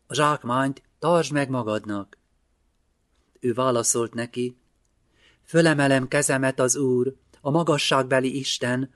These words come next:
az ég és a föld teremtője felé, hogy egy fonaltól a Sarusziig semmit sem fogadok el abból, ami a tiéd, nehogy azt mondd:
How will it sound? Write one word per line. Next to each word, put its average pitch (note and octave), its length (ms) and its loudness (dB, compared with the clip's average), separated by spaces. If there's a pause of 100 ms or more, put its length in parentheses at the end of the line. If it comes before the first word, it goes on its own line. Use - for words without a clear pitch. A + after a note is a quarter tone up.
(280)
az - 160 -4
ég E3 280 4
és C3 180 2
a B2+ 80 2
föld C#3+ 320 4
teremtője B2+ 680 0
felé, B2 520 0 (720)
hogy D3 200 0
egy C3+ 140 -2
fonaltól E3 720 2
a C#3 120 -2
Sarusziig B2+ 1040 0 (240)
semmit C3+ 580 0
sem B2 240 -2
fogadok C3+ 460 0
el A#2 120 0
abból, C3+ 380 2
ami C3 300 0
a B2+ 100 2
tiéd, B2 600 0 (520)
nehogy C#3+ 420 4
azt C#3+ 300 2
mondd: D3 400 0